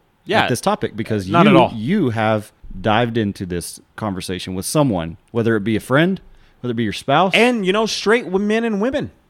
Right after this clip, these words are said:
Speaker 2: Yeah,
Speaker 1: even.
Speaker 2: right.
Speaker 1: Like, women talk about more sexual shit than you realize. One thing I've learned, especially over the last few years of being, just getting older and everything, and just you, you, you learn to realize that women talk about more sexual shit than men do,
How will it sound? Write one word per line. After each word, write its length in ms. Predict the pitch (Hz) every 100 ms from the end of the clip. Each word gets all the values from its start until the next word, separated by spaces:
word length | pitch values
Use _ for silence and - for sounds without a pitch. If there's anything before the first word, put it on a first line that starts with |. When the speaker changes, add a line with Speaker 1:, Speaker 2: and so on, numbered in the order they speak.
| _ _
Speaker 2:
Yeah, 140 | 127 135
Speaker 1:
even. 320 | 127 104 80 _
Speaker 2:
right. 280 | - 160 202 -
Speaker 1:
Like, 180 | 143 120 147
women 280 | 202 285 254
talk 240 | 190 196
about 220 | 175 165 135
more 240 | 131 139
sexual 420 | - 139 - 135
shit 260 | 117 131 120
than 120 | 104 87
you 100 | 85
realize. 480 | 73 62 64 - - _ _ _ - - -
One 180 | 135 190
thing 180 | 185 151
I've 180 | 120
learned, 420 | 104 110 113 110 - -
especially 520 | 78 - 92 87 82
over 160 | 76 76
the 100 | 76
last 340 | 78 85 - _
few 220 | - 104
years 360 | 90 87 87 85
of 200 | 80 82
being, 280 | 92 85 87
just 200 | 85 -
getting 200 | 87 85
older 280 | 90 98
and 80 | 85
everything, 400 | 85 90 - 90
and 80 | 90
just 240 | 82 87 110
you, 100 | 107
you, 180 | 120 135
you 200 | 135 131
learn 320 | 123 131 143
to 60 | 117
realize 440 | 110 110 107 92
that 220 | 82 -
women 440 | 95 98 135 170 160 _ _ _ _ -
talk 220 | 117 104
about 240 | 101 95
more 300 | 92 98 117
sexual 460 | - 117 98 110 95
shit 260 | - 104
than 160 | 90 78
men 180 | 85 87
do, 220 | 73